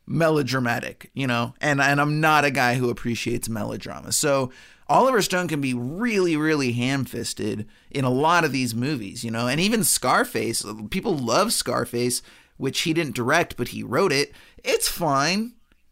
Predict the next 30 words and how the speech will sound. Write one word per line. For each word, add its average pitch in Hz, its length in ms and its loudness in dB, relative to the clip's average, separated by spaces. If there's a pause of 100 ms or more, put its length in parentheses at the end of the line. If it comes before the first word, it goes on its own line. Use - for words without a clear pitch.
(140)
I, 208 460 2
I 208 40 4
didn't 220 200 2
grow 147 280 4
up 123 220 2
on 143 160 2
it 160 120 -4
the 165 80 0
way 160 160 0
some 156 260 -2
people 156 260 -2
did, 147 300 0
but 156 80 0
I 180 80 2
thought 214 160 0
it 196 40 4
was 160 140 2
fine. 120 760 -6
I 120 60 -8
don't 139 100 -4
know 139 80 -2
if 123 100 -6
you 117 120 -4
guys 123 240 0
love 120 200 0
that 127 160 -2
movie, 127 320 -2
but, 131 160 -4
like, 131 360 -6 (220)
eh, 339 240 -6